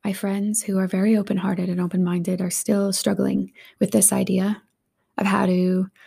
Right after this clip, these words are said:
love me and how to love me as I love others and how to relate to me when I'm open relating. And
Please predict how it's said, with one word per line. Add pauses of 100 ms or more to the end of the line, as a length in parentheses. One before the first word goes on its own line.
(840)
love
me (320)
and
how
to
love
me
as
I
love
others
and (260)
how
to
relate
to
me (240)
when
I'm (260)
open
relating. (2500)
And